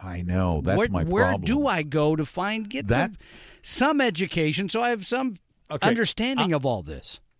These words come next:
Speaker 1: on a daily basis, I read three newspapers, cover to cover, every day. Three
Speaker 2: Celebration
Speaker 1: newspapers.
Speaker 2: News. That's only
Speaker 1: That
Speaker 2: three
Speaker 1: only comes
Speaker 2: pages
Speaker 1: out
Speaker 2: of
Speaker 1: once a month.
Speaker 2: Oh, okay.
Speaker 1: That only
Speaker 2: Pardon
Speaker 1: comes
Speaker 2: me.
Speaker 1: out once a month.
Speaker 2: <laughs> Okay.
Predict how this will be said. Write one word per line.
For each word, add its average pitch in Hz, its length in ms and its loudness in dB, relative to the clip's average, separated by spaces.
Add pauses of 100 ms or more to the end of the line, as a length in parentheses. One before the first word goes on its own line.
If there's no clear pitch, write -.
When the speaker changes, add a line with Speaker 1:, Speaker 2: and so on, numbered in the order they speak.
Speaker 1:
on 170 220 2
a 160 80 2
daily 170 600 2
basis, - 640 -4 (960)
I 143 180 4
read 113 560 0 (480)
three 143 380 0
newspapers, 90 680 -4 (840)
cover 127 280 0
to 139 80 0
cover, 90 360 0
every 87 200 -4
day. 69 200 -6 (580)
Three - 60 -12
Speaker 2:
Celebration 170 680 2
Speaker 1:
newspapers. 165 240 2
Speaker 2:
News. - 240 -8 (460)
That's 135 200 -4
only 139 200 0
Speaker 1:
That 113 160 2
Speaker 2:
three 156 120 2
Speaker 1:
only 151 200 2
comes 143 140 2
Speaker 2:
pages 139 100 2
Speaker 1:
out 139 60 0
Speaker 2:
of 135 40 0
Speaker 1:
once 127 220 0
a 110 60 2
month. 104 180 0
Speaker 2:
Oh, 160 160 0
okay. 135 160 -2
Speaker 1:
That - 80 2
only 285 100 4
Speaker 2:
Pardon 202 160 -2
Speaker 1:
comes 180 60 -2
Speaker 2:
me. 156 80 2
Speaker 1:
out 135 80 0
once 120 240 -6
a 113 40 -8
month. - 200 -8 (100)
Speaker 2:
<laughs> - 80 -8 (180)
Okay. - 260 -12